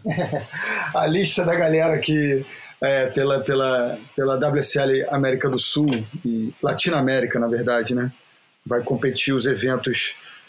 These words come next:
é, que agora o, o circuito tá dividido em três, né? Tem, tem,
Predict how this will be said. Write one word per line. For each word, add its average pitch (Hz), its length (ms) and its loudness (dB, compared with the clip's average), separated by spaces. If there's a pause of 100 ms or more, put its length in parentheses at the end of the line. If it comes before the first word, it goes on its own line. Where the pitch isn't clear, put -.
(220)
é, 117 280 0
que 117 100 -2
agora 131 240 2
o, 135 60 2
o 131 260 -2
circuito - 480 -2
tá 147 80 0
dividido 120 400 -2
em 123 80 0
três, 151 400 2
né? 147 300 2
Tem, 123 240 0
tem, 120 340 -2